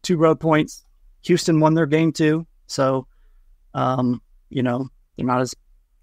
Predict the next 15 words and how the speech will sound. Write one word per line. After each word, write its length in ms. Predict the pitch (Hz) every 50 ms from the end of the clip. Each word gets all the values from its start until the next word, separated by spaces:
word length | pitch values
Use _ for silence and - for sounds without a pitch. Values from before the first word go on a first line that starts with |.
| _ _ _ _ _ _ _ _ -
bad 320 | - 113 131 123 127 131 135
as 160 | 131 123 113
what 320 | 120 120 120 117 - - _ _ _ _ _ _ _ _ _ -
their 140 | - 139 127
record 340 | 120 131 127 - 143 127 -
indicated 540 | 123 123 123 123 - - 127 120 123 110 120
when 100 | 120 120
we 100 | 120 113
played 340 | _ - 123 117 117 117
them. 240 | 123 123 123 123 123 -
They're 100 | 135 120
currently 360 | - 143 143 - 127 123 117
tenth 360 | - - 135 127 - - -
in 120 | 131 123
the, 240 | 117 127 120 120 120